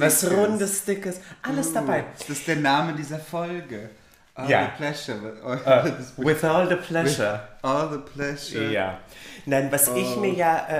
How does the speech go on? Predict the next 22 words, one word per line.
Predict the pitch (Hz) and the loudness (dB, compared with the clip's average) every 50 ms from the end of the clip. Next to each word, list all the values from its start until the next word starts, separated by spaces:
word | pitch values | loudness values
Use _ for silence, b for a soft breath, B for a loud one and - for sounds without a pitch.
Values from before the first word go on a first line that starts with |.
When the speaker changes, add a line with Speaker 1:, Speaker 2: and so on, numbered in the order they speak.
| - 160 | -4 -4
Speaker 1:
äh, | 156 | -4
geholt | - 160 139 131 147 151 147 143 - - | -4 -4 -2 0 0 0 0 -2 -2 -2
habe | 147 135 135 135 - | -2 -2 -2 -4 -6
oder | - 131 123 | -6 -6 -6
besser | 127 127 127 - - 139 127 | -4 -4 -4 -4 -4 -4 -4
gesagt, | 127 127 113 120 117 - - - - - | -6 -6 -4 -4 -4 -4 -4 -6 -12 -10
äh, | - 113 113 110 110 - - - | -8 -6 -4 -4 -4 -6 -6 -8
geschenkt | - - 120 - - - 160 175 190 185 190 - - | -8 -8 -8 -6 -4 -2 -2 -2 -2 -2 -4 -8 -10
bekommen | - 104 - - - 90 90 92 87 87 87 | -10 -10 -8 -6 -6 -6 -4 -6 -8 -8 -8
habe, | 90 82 82 85 85 98 110 143 175 B B B B B B B - | -8 -8 -8 -8 -8 -8 -8 -8 -8 B B B B B B B -8
was | - 117 - - - | -8 -8 -6 -6 -8
auch | 107 104 - - - | -8 -10 -10 -8 -4
ganz, | - 135 160 190 190 180 - - | -4 -2 -2 -2 -2 -4 -4 -4
ganz | - 143 139 - - | -6 -6 -6 -6 -6
toll | - 127 120 120 | -6 -8 -8 -6
ist, | 127 127 - - | -6 -6 -6 -4
ist | - - - - | -4 -6 -6 -6
eine | 123 120 120 113 - 117 | -8 -8 -8 -10 -10 -8
Heizdecke. | 135 160 165 160 - - - - - - - - - - 71 - - - _ | -8 -8 -8 -6 -4 -2 -2 -2 -4 -6 -10 -12 -12 -14 -16 -16 -18 -14 _
Speaker 2:
Uh. | - - 165 202 247 294 320 269 226 175 143 117 104 92 87 85 90 | -8 -6 -4 -2 -2 0 0 0 2 2 0 0 -2 -2 -4 -6 -4
Speaker 1:
Ja, | 113 123 110 101 B B B B B B B B B | -4 -4 -4 -4 B B B B B B B B B
weil | - 123 156 147 156 175 202 220 | -4 0 2 2 2 2 0 -2